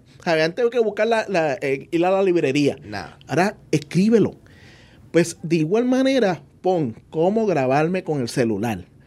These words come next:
Speaker 1: Para que aprenda lo que es un backlight, para que aprenda, eh, eh, lo que es cuestión de, de trabajar un sonido. Para que te dé las herramientas clave a mis clientes, corporaciones,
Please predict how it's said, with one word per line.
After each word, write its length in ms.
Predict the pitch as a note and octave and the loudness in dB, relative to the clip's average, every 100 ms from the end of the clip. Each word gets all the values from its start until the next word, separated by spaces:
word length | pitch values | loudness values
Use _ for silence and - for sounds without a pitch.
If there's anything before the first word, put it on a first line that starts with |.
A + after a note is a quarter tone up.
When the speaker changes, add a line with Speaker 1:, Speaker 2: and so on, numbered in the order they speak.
| _ _ - - | _ _ -20 -6
Speaker 1:
Para 180 | B2+ C3 | -2 0
que 60 | C3 | 0
aprenda 360 | C3 D3 E3 | 0 0 2
lo 100 | D#3 | 0
que 100 | C3+ | -2
es 60 | B2 | -4
un 140 | A#2 | -4
backlight, 640 | A2+ G2 G#2+ D#3 E3+ F3+ | -6 -4 -2 0 0 -2
para 120 | - D#3 | -6 -8
que 60 | - | -6
aprenda, 380 | - C#3 C#3+ C3+ - | -6 -2 -2 -4 -6
eh, 240 | C3 A2 - B2 | -6 -6 -8 -2
eh, 160 | A#2 | 0
lo 160 | A2 A2 | 0 -2
que 80 | A#2+ | -4
es 60 | |
cuestión 380 | - C3+ - B2 | -2 -2 0 2
de, 180 | B2 A#2+ | 4 2
de 280 | C3 C3 A2 | 0 -2 0
trabajar 380 | G#2+ G#2 A#2 | 0 -2 -2
un 80 | B2 | -4
sonido. 680 | - F#2+ A2+ E3+ E3 D3+ C#3+ - - - - - - _ _ _ - | -4 -6 -2 0 2 2 0 -10 -20 -20 -20 -20 -20 _ _ _ -4
Para 160 | F3 E3 | 0 0
que 120 | F3 | 0
te 80 | F#3+ | 2
dé 100 | A3+ | 2
las 120 | B3+ | 2
herramientas 720 | G#3+ F#3 D3+ C#3+ E3+ G3 G#3+ G3 | 0 0 0 0 -2 -4 -8 -4
clave 460 | G#3+ G#3 E3 A#2 - - - - - | 0 2 2 0 -4 -20 -20 -20 -10
a 100 | - | -2
mis 140 | C#3 C3 | -2 0
clientes, 600 | B2 A#2 E3 F3 G#2+ - - | -2 0 0 -2 -10 -12 -6
corporaciones, 1040 | A2+ G#2+ A2 F#2+ D2 - C3 D#3 B2 D#2 | -6 -4 -4 -6 -6 -2 2 2 0 -6